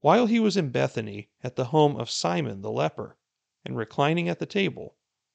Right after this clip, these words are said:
there came a woman with an alabaster vial of very costly perfume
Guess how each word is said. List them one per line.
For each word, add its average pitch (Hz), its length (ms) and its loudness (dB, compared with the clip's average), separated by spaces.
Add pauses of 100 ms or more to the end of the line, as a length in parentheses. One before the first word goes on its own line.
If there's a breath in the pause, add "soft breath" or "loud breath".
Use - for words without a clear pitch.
(500)
there 131 120 -2
came 233 260 0
a 269 80 -2
woman 147 560 2
with 123 200 -8
an 117 120 -10
alabaster 131 800 -2
vial 113 580 -4 (240)
of 117 160 -8
very 131 280 2
costly 170 680 -4
perfume 131 760 -6